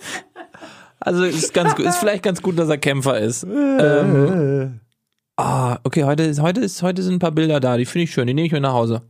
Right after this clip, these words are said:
Speaker 2: Voll gut.
Speaker 1: Die Fußballer, die eigentlich Banksy sind.
Speaker 2: Würdest du jetzt mal blank raus?
Speaker 1: Ja.
Speaker 2: M M A, Mixed Martial Arts, jemanden so lange prügeln, auch am Boden, also selbst wenn, also man kann den auch treten gegen den Kopf, wenn der am Boden liegt, ist völlig egal.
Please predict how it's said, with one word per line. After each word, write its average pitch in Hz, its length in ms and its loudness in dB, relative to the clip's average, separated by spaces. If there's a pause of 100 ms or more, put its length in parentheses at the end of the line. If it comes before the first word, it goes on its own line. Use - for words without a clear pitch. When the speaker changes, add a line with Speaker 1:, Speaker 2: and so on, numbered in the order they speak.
(140)
Speaker 2:
Voll 233 220 0
gut. 233 220 0 (240)
Speaker 1:
Die 127 80 2
Fußballer, 160 480 2
die 123 220 0
eigentlich 120 260 -2
Banksy 151 320 0
sind. 139 420 -2 (280)
Speaker 2:
Würdest 226 360 -4
du 214 220 0 (280)
jetzt 170 200 0
mal 156 180 2
blank 151 280 0
raus? 95 380 -4
Speaker 1:
Ja. 120 200 -4 (140)
Speaker 2:
M 175 180 0
M 190 140 0
A, 120 260 -4
Mixed 151 340 -2
Martial 147 320 0
Arts, 104 300 -4
jemanden 175 340 2
so 190 280 2
lange 196 300 0
prügeln, 151 360 0
auch 185 220 0
am 175 180 0
Boden, 190 420 0 (220)
also 151 140 0
selbst 226 180 0
wenn, 190 160 -2
also 147 180 0
man 143 160 0
kann 196 180 -2
den 226 120 0
auch - 180 -2
treten 165 480 0
gegen 180 180 2
den 185 140 2
Kopf, 190 240 -2
wenn 143 100 2
der 139 100 0
am 147 100 0
Boden 156 220 2
liegt, 113 180 -2
ist - 80 -8
völlig 196 240 -2
egal. 156 340 0